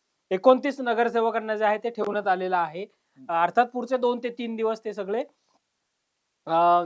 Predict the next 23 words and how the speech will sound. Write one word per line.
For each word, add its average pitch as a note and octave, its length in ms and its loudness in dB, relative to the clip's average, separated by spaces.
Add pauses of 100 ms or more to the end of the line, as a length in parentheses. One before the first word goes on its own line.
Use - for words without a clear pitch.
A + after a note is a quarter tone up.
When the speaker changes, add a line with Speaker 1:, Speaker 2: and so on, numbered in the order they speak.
Speaker 1:
त्या G3+ 160 6
हॉटेल G3+ 380 2
ताजलँडमध्ये G3 560 -2
असतील F3+ 260 -8
असं E3+ 200 -10
बोललं D#3 240 -12
जातंय. C#3+ 200 -20 (480)
राजरत्न, C#4 420 2
महापौर C#4+ 520 2
कोणाचा C4 400 0
होणार, A3 500 2
स्थायी G#3 240 -4
समिती G3+ 280 -8
कोणाकडे G3+ 400 -2
जाणार, F3+ 400 -4
हे G3 200 -8
सगळ्या G3+ 340 -4 (420)
चर्चा G3+ 320 4
होत B3 220 4
असताना F3+ 380 -4
या F#3+ 220 -2
सगळ्यातली A3+ 520 -6 (320)
इंटरेस्टिंग C#4 640 -2